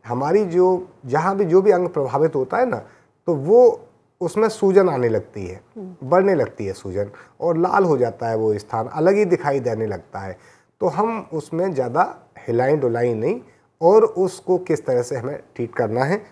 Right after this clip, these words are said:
Speaker 1: डॉक्टर निधि, आप इसके बारे में पहले बताएं थोड़ा सा।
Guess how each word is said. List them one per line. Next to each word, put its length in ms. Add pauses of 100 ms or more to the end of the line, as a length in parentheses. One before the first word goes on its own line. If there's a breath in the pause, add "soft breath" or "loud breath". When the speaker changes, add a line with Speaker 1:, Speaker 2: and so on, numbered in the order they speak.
(160 loud breath)
Speaker 1:
डॉक्टर 240
निधि, 600 (200)
आप 280
इसके 260
बारे 240
में 180 (760 loud breath)
पहले 240
बताएं 360
थोड़ा 260
सा। 240